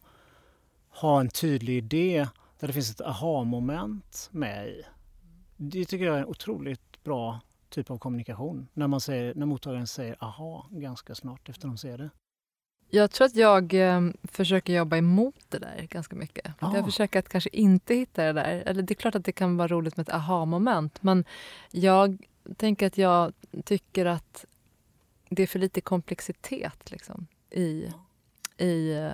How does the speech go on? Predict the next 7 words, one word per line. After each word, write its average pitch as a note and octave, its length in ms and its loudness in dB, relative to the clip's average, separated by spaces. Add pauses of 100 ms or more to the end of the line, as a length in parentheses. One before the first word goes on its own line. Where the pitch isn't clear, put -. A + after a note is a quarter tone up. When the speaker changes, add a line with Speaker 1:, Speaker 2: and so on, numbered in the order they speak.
Speaker 2:
form - 680 -2
och - 300 -8
kommunikation. F3 880 -6 (400)
Att - 220 -6
det - 60 -16
ska - 200 -4
vara E3 440 0